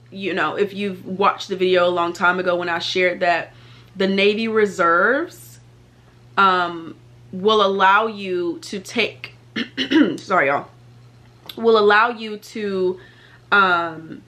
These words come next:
use Navy Cool. It will allow you to use your experience as a civilian to get Navy Cool certificates, right? So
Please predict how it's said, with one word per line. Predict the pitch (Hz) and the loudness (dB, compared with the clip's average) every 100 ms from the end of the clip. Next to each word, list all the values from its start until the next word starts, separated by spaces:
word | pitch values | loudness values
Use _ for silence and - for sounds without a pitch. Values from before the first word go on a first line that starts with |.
| _ - - - - - - | _ -20 -20 -20 -20 -20 -12
use | 185 226 240 208 | -4 -2 0 0
Navy | 202 196 202 208 | 2 2 -2 -10
Cool. | - 202 196 247 349 370 - - - - - - - - - - - | -2 2 4 4 2 -4 -12 -20 -20 -20 -20 -20 -20 -20 -20 -20 -2
It | 233 | 2
will | 247 233 | 4 4
allow | 220 220 220 269 | 2 2 4 2
you | 277 285 285 285 | -2 -6 -6 -8
to | - 240 | -8 -6
use | 196 233 247 | -4 -2 0
your | 269 | 2
experience | 240 - 233 220 226 226 | 0 -2 -4 0 0 0
as | 196 190 | -2 -2
a | |
civilian | - 196 185 190 226 269 311 349 392 - - - - _ | -4 -4 0 2 2 2 0 -2 -4 -12 -20 -20 -20 _
to | - 208 | -2 2
get | 226 202 | 2 0
Navy | 202 202 220 226 247 254 - - | -2 0 -2 -2 -2 -2 -6 -10
Cool | - 220 196 190 | 2 4 4 2
certificates, | - 190 185 - 175 165 120 - - - - _ _ - | -4 -6 -6 -6 -8 -8 -10 -10 -12 -20 -20 _ _ -16
right? | 175 175 175 180 - _ - - - - - | -4 0 0 -2 -8 _ -20 -20 -20 -20 -20
So | - 233 214 - | -2 0 0 -2